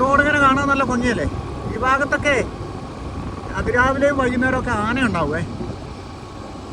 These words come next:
സൈഡിലൊക്കെ അടിപൊളി ഏലത്തോട്ടമാണ് ഈ വയലൊക്കെ. ആനയുടെയൊക്കെ ഒരു ബോർഡ് വെച്ചേക്കുന്നുണ്ടോ. ആനകളുടെ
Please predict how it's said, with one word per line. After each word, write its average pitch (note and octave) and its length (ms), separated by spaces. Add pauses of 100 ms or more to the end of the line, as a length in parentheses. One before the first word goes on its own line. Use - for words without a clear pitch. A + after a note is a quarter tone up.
(3250)
സൈഡിലൊക്കെ A#3 400 (220)
അടിപൊളി B3+ 380 (100)
ഏലത്തോട്ടമാണ് C4 600
ഈ E3+ 100
വയലൊക്കെ. E3 380 (1000)
ആനയുടെയൊക്കെ B3+ 440
ഒരു B3 120
ബോർഡ് B3 240
വെച്ചേക്കുന്നുണ്ടോ. G3 460 (2000)
ആനകളുടെ B3 400